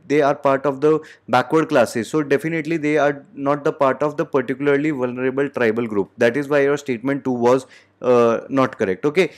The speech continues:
then your Kurubas are the fourth largest caste in Karnataka. The first is Lingayats, second is Vokaligas, and third is your Muslims. Okay, so after these three communities, Kurubas come, but in your statement three it was written that they are the second largest, but they are the fourth largest.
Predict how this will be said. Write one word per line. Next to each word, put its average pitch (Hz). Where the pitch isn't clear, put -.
then 160
your 190
Kurubas 175
are 147
the 160
fourth 175
largest 156
caste 147
in 156
Karnataka. 139
The 139
first 151
is 151
Lingayats, 147
second 143
is 151
Vokaligas, 147
and 147
third 147
is 143
your 147
Muslims. 117
Okay, 139
so 147
after 160
these 160
three 170
communities, 156
Kurubas 147
come, 175
but 160
in 151
your 151
statement 147
three 160
it 151
was 151
written 160
that 147
they 143
are 139
the 185
second 170
largest, 101
but 170
they 139
are 143
the 214
fourth 151
largest. 101